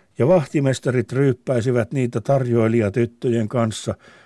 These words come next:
työnnellen koristeellisimpien paukkujen paperisateenvarjoja tarjoilijatyttöjen hiuksiin koristeeksi ja söisivät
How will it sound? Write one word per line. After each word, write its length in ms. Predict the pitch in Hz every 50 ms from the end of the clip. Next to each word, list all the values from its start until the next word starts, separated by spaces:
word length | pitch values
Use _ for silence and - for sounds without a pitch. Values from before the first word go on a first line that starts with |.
| _ _ _
työnnellen 540 | - 135 135 123 120 120 117 117 117 113 107
koristeellisimpien 1120 | - 143 143 143 135 120 - - 120 113 110 110 101 - 127 110 107 104 120 117 113 110 110
paukkujen 680 | - 135 127 120 113 - - - 117 113 107 101 101
paperisateenvarjoja 1500 | - 143 139 - - 120 113 107 113 101 - 127 117 107 - 127 120 107 101 104 107 107 101 110 113 107 101 98 101 95 - - - - - _ _ _
tarjoilijatyttöjen 1200 | - 120 117 113 113 117 110 101 101 104 104 101 101 95 - 117 104 - - - 104 104 104 104 95
hiuksiin 640 | 90 131 143 139 131 120 - - - 131 123 113 101
koristeeksi 920 | - 123 120 123 123 113 95 - - - - 107 95 - - - 98 - _ _ _ _ _ _ _ _ _ _ _
ja 60 | -
söisivät 560 | - 143 135 127 120 107 131 113 110 107 -